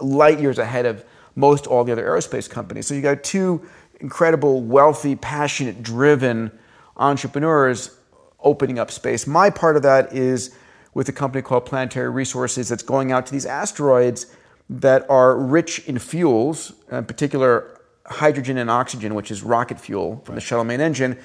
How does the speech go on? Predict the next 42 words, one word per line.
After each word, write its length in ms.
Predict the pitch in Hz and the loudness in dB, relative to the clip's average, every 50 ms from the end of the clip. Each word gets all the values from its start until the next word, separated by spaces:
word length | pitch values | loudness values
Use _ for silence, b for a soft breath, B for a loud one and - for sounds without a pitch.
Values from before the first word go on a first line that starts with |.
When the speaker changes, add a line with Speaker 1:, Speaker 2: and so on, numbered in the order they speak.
| B B B B B | B B B B B
Speaker 1:
and 180 | - 127 131 131 | -2 0 0 2
then 200 | 131 127 123 101 | 2 0 0 -4
platinum 420 | - - 139 131 135 131 135 131 | -4 -2 0 0 0 0 -2 -4
group 180 | 117 127 131 - | -2 -4 -4 -2
metals 560 | 120 120 120 117 120 113 113 113 110 110 113 | -2 0 0 2 2 0 0 -2 -4 -4 -6
and 180 | 107 104 101 | -8 -8 -8
construction 640 | - - 101 - - 127 123 123 - - 120 117 113 | -10 -12 -12 -6 -2 0 0 0 -2 -6 -8 -4 -2
metals 340 | 113 113 110 107 104 - 107 | -2 -2 0 -2 -4 -4 -8
and 120 | 104 104 | -10 -8
so 160 | - 120 113 | -6 -6 -6
forth. 260 | 113 - 120 113 - | -4 -4 -4 -4 -4
And 100 | 123 127 | -4 -2
these 160 | 143 143 120 127 | -2 0 2 2
are 180 | 123 120 B B B B B - | 2 2 B B B B B -14
trillion 520 | - - - 180 185 180 170 156 147 135 | -12 -2 2 4 4 4 4 2 2 2
dollar 360 | 131 123 120 120 117 107 - | 2 2 4 4 2 0 -2
assets. 600 | 80 95 113 110 - - 58 - - - - - _ _ _ _ _ _ | -4 -8 -10 -10 -8 -10 -10 -10 -12 -16 -18 -20 _ _ _ _ _ _
If 80 | - 123 | -8 -8
I 80 | 120 | -6
can, 140 | 117 127 - | -6 -6 -8
if 80 | - - | -2 0
I 80 | 127 | 0
can 140 | 123 131 131 | 2 2 0
lasso 340 | 135 147 156 156 147 - 147 | 0 0 0 -2 0 0 0
one 240 | 139 117 123 127 135 | 0 0 0 0 0
of 120 | 151 147 | 0 2
those 320 | 165 180 180 190 175 - 123 | 4 4 4 4 0 -4 -10
and, 80 | 110 B B B B B B B B | -14 B B B B B B B B
and 120 | - 127 - | -10 -6 0
put 100 | - 156 | 2 2
it 40 | |
on 60 | 139 131 | 2 2
the 60 | 113 | 2
public 300 | - 139 131 143 127 - | 0 2 2 2 2 2
markets, 460 | 131 139 160 - 190 180 - - - | 2 2 2 2 0 -4 -4 -4 -2
I'd, 280 | - 92 123 139 123 - - 120 | 0 2 2 2 0 -4 -4 -4
<laughs> 120 | - - | 0 2
I'd 120 | 151 151 | 2 2
be 120 | - 123 120 | 2 -2 -6
set 300 | - - 135 127 - - | -4 -2 -2 -2 -2 -4
for 80 | - | -6
life. 340 | 123 120 123 120 113 - - | -4 -2 0 0 -2 -2 -6